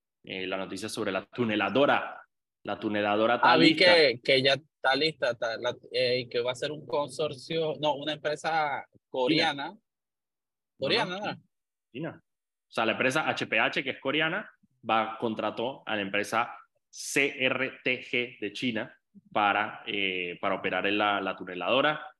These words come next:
Speaker 1: Ya está lista, le pusieron la banderita.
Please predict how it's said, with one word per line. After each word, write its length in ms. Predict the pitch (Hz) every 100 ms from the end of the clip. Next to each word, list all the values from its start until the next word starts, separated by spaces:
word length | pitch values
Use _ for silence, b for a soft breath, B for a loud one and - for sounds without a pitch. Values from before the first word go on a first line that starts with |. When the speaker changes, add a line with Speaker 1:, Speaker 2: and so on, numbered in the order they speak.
| _ _ -
Speaker 1:
Ya 100 | 98
está 160 | 98
lista, 280 | 110 147 147
le 120 | 135
pusieron 300 | 101 98 107
la 80 | 110
banderita. 840 | 98 92 95 104 185 160 170 170